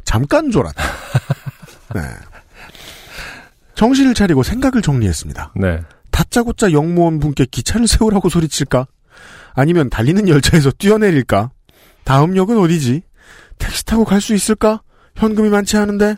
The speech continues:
Speaker 2: 네.
Speaker 1: 이런 생각을 하고 있는데 옆에 계시던 할머님께서 "역무원한테 말해봐요, 총각." 이러시는 거였습니다.
Speaker 2: 음.
Speaker 1: 우린 나이 들어도 이렇게 말하면 안 됩니다.
Speaker 2: 어떻게 해요?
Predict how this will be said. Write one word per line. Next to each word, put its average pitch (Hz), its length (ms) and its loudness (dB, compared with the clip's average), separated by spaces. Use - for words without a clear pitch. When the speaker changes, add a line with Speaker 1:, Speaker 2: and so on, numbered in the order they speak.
Speaker 2:
네. 87 380 -2
Speaker 1:
이런 190 180 2
생각을 127 340 0
하고 71 200 -8
있는데 71 800 -6
옆에 170 240 2
계시던 180 300 -2
할머님께서 131 880 0
"역무원한테 220 560 2
말해봐요, 202 460 2
총각." 190 500 0
이러시는 110 420 -4
거였습니다. 139 840 -4
Speaker 2:
음. 117 360 0
Speaker 1:
우린 151 200 2
나이 127 220 0
들어도 135 200 -4
이렇게 110 200 -6
말하면 98 240 -10
안 57 80 -14
됩니다. - 340 -18
Speaker 2:
어떻게 110 300 -4
해요? 76 140 -10